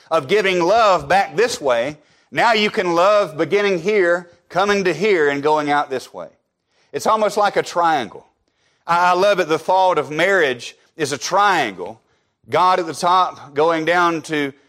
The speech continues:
husband and wife. And you want to know what a good marriage is? It's where you have two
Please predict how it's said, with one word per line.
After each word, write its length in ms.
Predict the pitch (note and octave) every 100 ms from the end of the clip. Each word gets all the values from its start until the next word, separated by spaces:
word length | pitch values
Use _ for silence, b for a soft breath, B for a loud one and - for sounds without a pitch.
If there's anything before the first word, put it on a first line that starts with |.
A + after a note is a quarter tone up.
| b
husband 420 | E3 F#3 D3+ F3
and 120 | E3
wife. 580 | D#3+ F3 D#3+ C3 - _ _ _ _ _ _ _
And 260 | D#3+ E3 D#3+ -
you 220 | E3 F#3+
want 160 | G#3 G#3
to 40 |
know 120 | G3
what 100 | F#3+
a 60 | D#3
good 180 | D3+ E3+
marriage 380 | D#3+ E3+ D3+ D#3
is? 420 | E3 B2 - - _ _ _ _ _
It's 180 | - C3
where 120 | D#3+
you 160 | D3 F3
have 300 | D#3+ D#3+ D3
two 520 | - F#3+ G#3+ G#3 F#3+